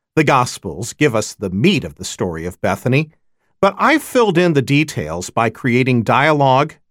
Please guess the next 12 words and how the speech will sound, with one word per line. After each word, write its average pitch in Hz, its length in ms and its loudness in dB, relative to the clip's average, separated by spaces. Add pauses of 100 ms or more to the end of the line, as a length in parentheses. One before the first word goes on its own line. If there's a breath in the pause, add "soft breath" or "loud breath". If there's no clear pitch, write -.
action, 95 560 -6
and 143 240 -2
atmosphere. 104 680 -6 (800)
These 101 340 -6
details 95 680 -6
add 87 260 -4
color 98 400 -2
and 87 320 -8
texture - 520 -6
to - 120 -12
the 90 80 -10
story. 95 560 -4